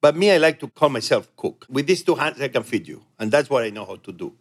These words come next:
I don't know if I know how to run a restaurant or even a company, but I know I can feed you. This is my promise. And the amazing thing is that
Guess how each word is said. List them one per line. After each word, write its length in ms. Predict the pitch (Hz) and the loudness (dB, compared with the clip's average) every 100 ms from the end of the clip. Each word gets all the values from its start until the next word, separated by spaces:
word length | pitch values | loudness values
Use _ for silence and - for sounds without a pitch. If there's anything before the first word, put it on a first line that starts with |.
| - | 2
I 100 | 160 | 4
don't 140 | 165 | 6
know 60 | 151 | 4
if 120 | 139 | 4
I 140 | 147 120 | 2 0
know 200 | 117 123 | 0 0
how 100 | 117 | 0
to 120 | 113 | -2
run 200 | 110 110 | -2 -4
a 60 | 98 | -2
restaurant 400 | 117 127 139 120 | -2 -2 -2 -2
or 80 | 104 | -4
even 160 | 107 | -8
a 60 | 92 | -8
company, 480 | - 92 85 82 - _ _ _ | -12 -10 -10 -12 -16 _ _ _
but 140 | - 139 | 0 2
I 60 | 160 | 2
know 160 | 151 | 2
I 60 | 143 | 0
can 160 | 127 | -4
feed 260 | 110 104 87 | -8 -10 -10
you. 140 | - - | -18 -8
This 220 | 120 135 143 | -4 -2 -2
is 300 | 127 - - | -6 -8 -10
my 140 | 120 113 | -4 -4
promise. 520 | 113 104 - _ _ _ - | -2 -4 -6 _ _ _ 0
And 320 | 151 147 143 | 0 0 0
the 60 | 143 | 2
amazing 380 | 160 202 220 196 | 2 0 -2 -2
thing 200 | 214 208 | -2 -2
is 140 | 185 | -4
that 300 | 196 170 175 | -2 -2 -4